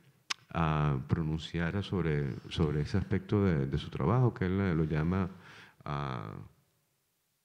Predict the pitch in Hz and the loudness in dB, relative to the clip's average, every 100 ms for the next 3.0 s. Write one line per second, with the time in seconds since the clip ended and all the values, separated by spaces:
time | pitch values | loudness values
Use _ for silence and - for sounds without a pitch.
0 | _ _ _ _ _ _ - 95 92 90 | _ _ _ _ _ _ -8 -2 0 4
1 | 85 80 - - 90 104 107 87 87 95 | 4 4 2 -2 0 0 0 0 0 0
2 | 98 76 - 117 90 50 50 - - - | -2 -4 -4 -4 -4 -4 -10 -14 -18 -20